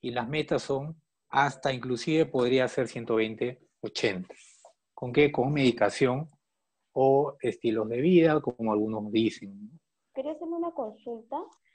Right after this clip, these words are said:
Speaker 2: pero quería hacer una consulta de un familiar. Él tiene hipertensión y, eh, él sí controla su presión, él se toma la presión, anota su presión,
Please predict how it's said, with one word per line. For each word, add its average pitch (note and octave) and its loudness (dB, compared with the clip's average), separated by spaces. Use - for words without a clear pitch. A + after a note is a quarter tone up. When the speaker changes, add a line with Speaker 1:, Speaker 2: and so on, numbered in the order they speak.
Speaker 2:
pero F3+ -8
quería F3+ -10
hacer F#3+ -8
una G3 -8
consulta F#3 -6
de F3 -6
un F3 -12
familiar. F#3 -4
Él G3 -2
tiene A3+ -2
hipertensión G#3+ -2
y, C4+ -2
eh, G3+ -2
él D4+ 6
sí D4+ -2
controla B3 2
su A#3+ -10
presión, A3+ 0
él A#3+ -4
se G#3 -2
toma G3 0
la F3+ -2
presión, E3+ -4
anota E3+ -2
su F3+ -12
presión, - -6